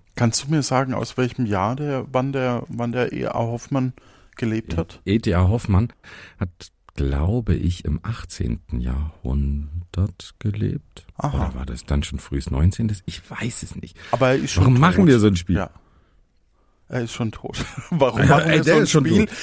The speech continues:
Speaker 1: Weil wir beide nichts Vernünftiges vorbereitet haben und das jetzt auf die Schnelle das Beste war, was ich aus der Nase ziehen konnte.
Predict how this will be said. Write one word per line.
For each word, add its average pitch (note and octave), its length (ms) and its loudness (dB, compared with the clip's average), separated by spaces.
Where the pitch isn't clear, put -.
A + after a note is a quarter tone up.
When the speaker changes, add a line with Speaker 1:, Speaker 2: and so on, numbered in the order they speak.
Speaker 1:
Weil D3 160 6
wir D#3 100 6
beide F3 380 4
nichts G3 260 0
Vernünftiges E3+ 680 2
vorbereitet C3+ 680 4
haben B2+ 400 2
und D3 220 0
das D3 180 2
jetzt E3 160 0
auf C#3+ 160 4
die C#3 160 0
Schnelle D3+ 380 2
das C#3+ 180 2
Beste C#3+ 340 2
war, B2 160 6
was B2+ 200 4
ich C3+ 140 0
aus C#3 200 2
der C#3+ 140 4
Nase C#3 360 4
ziehen C#3 280 0
konnte. A#2+ 500 2